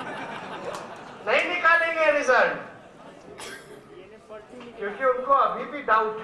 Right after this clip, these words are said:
है। तो हम तो ज्यादा कुछ नहीं कहना चाहते, लेकिन बिहार के लोगों को अब सोचना पड़ेगा।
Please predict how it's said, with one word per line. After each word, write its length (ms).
है। 140
तो 80
हम 280
तो 180
ज्यादा 340
कुछ 220
नहीं 240
कहना 340
चाहते, 340
लेकिन 460
बिहार 600
के 200
लोगों 300
को 160
अब 220
सोचना 380
पड़ेगा। 440